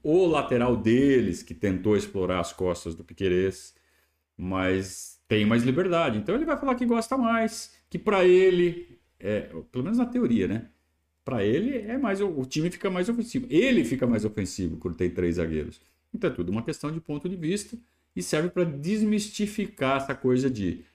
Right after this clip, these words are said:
três zagueiros é mais defensivo, que é uma coisa muito tacanha, muito rasa, né? Que a gente vê as pessoas repetindo, né?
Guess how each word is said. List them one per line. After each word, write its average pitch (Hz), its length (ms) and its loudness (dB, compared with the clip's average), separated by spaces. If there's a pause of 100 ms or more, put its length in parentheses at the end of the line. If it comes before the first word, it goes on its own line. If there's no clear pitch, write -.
(140)
três 104 420 2
zagueiros 127 840 2
é 151 100 2
mais 139 300 2
defensivo, 113 1080 0 (280)
que - 80 -20
é - 20 -6
uma 120 120 -2
coisa 127 160 -2
muito 127 760 -2 (140)
tacanha, 110 520 -2
muito 113 200 0
rasa, 92 560 -2
né? 92 180 -2
Que 98 120 -6
a - 20 -4
gente 104 300 -6
vê 92 320 0 (400)
as - 80 -20
pessoas 277 480 -2
repetindo, 175 720 0
né? 117 260 0